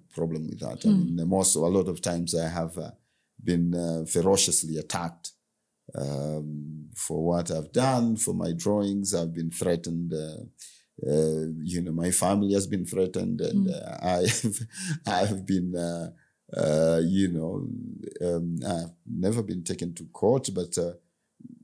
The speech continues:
Speaker 1: you know, we, there are quite, there are a number of, number of, uh, lawyers who, you know, who have written to the nation on behalf of their clients
Speaker 2: <laughs>
Speaker 1: to, um, uh, you know,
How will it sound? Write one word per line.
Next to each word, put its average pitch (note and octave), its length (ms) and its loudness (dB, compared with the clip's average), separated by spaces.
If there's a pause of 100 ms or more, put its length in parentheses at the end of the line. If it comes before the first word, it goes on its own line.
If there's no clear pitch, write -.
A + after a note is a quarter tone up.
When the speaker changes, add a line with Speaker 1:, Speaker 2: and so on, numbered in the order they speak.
(400)
Speaker 1:
you G2+ 220 6
know, F2+ 440 2
we, F#2 240 0
there F2 340 4
are F2 100 -2
quite, G2+ 460 0
there F#2 180 2
are - 20 2
a F2+ 40 0 (140)
number A2 220 6
of, F2 200 2 (140)
number F#2+ 360 2
of, E2+ 120 -6 (560)
uh, D#2+ 260 -4
lawyers F#2+ 840 2
who, F2 280 -10 (380)
you F2 200 -2
know, D#2+ 260 -4
who F2 180 -4
have D#2+ 120 -4 (420)
written F2+ 500 2
to F2+ 100 -6
the E2 140 -2
nation E2+ 460 0
on E2 120 -4
behalf E2 420 -2
of E2 140 -4
their D#2+ 160 -6 (140)
clients F#2 720 2 (360)
Speaker 2:
<laughs> - 340 -20
Speaker 1:
to, F2 380 2
um, E2+ 600 0 (100)
uh, E2 420 -2
you G#2 200 2
know, E2+ 320 -2